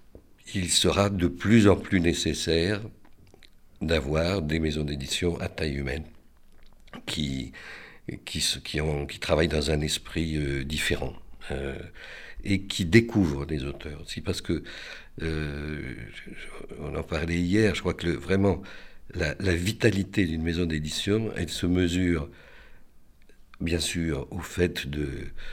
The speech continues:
de, de publier des, et de fidéliser, si on peut dire, des auteurs et de les accompagner, euh, pendant des années, euh, vers le, le succès et la reconnaissance, mais aussi à la capacité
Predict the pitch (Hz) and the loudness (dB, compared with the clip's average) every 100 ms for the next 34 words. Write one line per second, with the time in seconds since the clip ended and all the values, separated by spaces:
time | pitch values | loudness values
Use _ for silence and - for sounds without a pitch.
0 | - - 78 65 65 64 69 57 55 55 | -8 -10 -8 -8 -8 -8 -10 -10 -10 -10
1 | 67 - 98 80 85 82 85 90 87 73 | -12 -4 -2 0 -2 2 4 4 4 -2
2 | 67 65 69 85 76 - 87 87 90 98 | -4 -6 -8 -6 -4 -2 0 4 4 4
3 | 104 185 - 69 64 - 64 - 73 78 | 0 0 -2 -6 -8 -8 -8 -6 -2 2
4 | 78 80 80 92 87 80 - - - - | 2 0 2 4 6 4 -2 -12 -10 -4
5 | 78 78 82 78 80 - 73 80 85 78 | 0 2 2 2 -2 0 0 4 4 4
6 | 69 73 65 69 67 - - - - - | -2 -6 -6 -6 -8 -12 -16 -18 -14 -14
7 | - - - 71 71 82 78 90 113 135 | -16 -10 -2 0 4 4 8 6 8 6
8 | 98 - - - 71 71 - - 69 - | 4 0 -8 -6 -4 -4 -6 -8 -8 -10
9 | - - - - - 76 69 67 65 69 | -14 -14 -14 -12 -4 0 0 -2 -4 -6
10 | 69 69 71 - - - 110 92 71 76 | -6 -6 -4 -4 -4 2 4 4 2 0
11 | 78 78 - 120 131 - 92 101 131 110 | -2 -4 -4 -6 -4 2 6 10 10 10
12 | - - 98 110 - - - - - - | 4 0 0 0 -6 -10 -10 -12 -10 -2
13 | 87 82 85 - 82 - 76 - 85 113 | -2 0 -2 -2 -6 -6 -6 -2 -2 -2